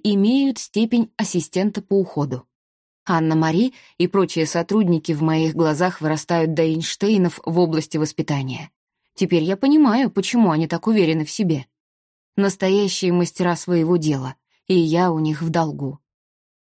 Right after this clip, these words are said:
За три года, что Бин посещала ясли, они приучили ее к горшку, привили хорошие манеры поведения за столом и активизировали ее французский методом погружения. На третий год мне начинает казаться,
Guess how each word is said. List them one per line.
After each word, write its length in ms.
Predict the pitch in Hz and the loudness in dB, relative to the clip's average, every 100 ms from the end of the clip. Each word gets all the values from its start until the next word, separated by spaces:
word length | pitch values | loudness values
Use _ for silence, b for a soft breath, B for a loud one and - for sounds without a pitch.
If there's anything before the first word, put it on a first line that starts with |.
| _ | _
За 200 | 196 233 | -2 0
три 160 | 226 240 | 0 0
года, 280 | 233 277 180 | 2 0 0
что 220 | - 180 | -2 0
Бин 260 | 175 208 | 2 2
посещала 580 | 175 160 175 - 180 156 | 0 -6 -6 -4 -2 0
ясли, 600 | 151 170 247 226 180 151 _ _ _ _ | 0 0 0 -4 -8 -10 _ _ _ _
они 240 | 196 277 | 2 2
приучили 540 | 269 247 247 226 262 233 | 2 2 2 0 0 2
ее 300 | 180 180 214 | 2 0 0
к 40 | |
горшку, 600 | 196 175 - - 151 180 _ _ _ | -2 -2 -6 -4 -4 -4 _ _ _
привили 340 | - 214 302 277 | -2 2 2 0
хорошие 500 | - 165 156 160 160 | 0 -2 -2 -2 0
манеры 360 | 160 185 208 | 2 2 0
поведения 560 | 160 156 160 160 151 143 | 0 0 2 2 0 -2
за 120 | 160 | -4
столом 480 | - 151 160 240 233 b b - | -4 -2 2 2 -2 b b 0
и 100 | 180 | 0
активизировали 840 | 180 - 165 156 196 269 240 240 | 0 -2 -2 0 2 2 2 2
ее 320 | 214 180 151 | 2 2 0
французский 840 | 175 160 151 - 202 214 208 196 b b - | 0 -2 -4 0 -2 -2 -4 -6 b b 0
методом 520 | 170 175 175 170 156 | 2 2 0 -2 -2
погружения. 840 | 170 160 160 151 147 131 - - _ _ _ _ _ _ _ _ _ _ _ - | -2 0 0 0 -2 -4 -10 -14 _ _ _ _ _ _ _ _ _ _ _ -2
На 200 | 220 226 | 0 2
третий 340 | 220 196 196 | 0 0 0
год 260 | 180 240 - | 0 0 0
мне 160 | 165 | 2
начинает 460 | 170 156 185 175 160 | 2 0 0 0 -2
казаться, 640 | 180 170 233 - - 185 | -4 -2 -2 -4 -10 -10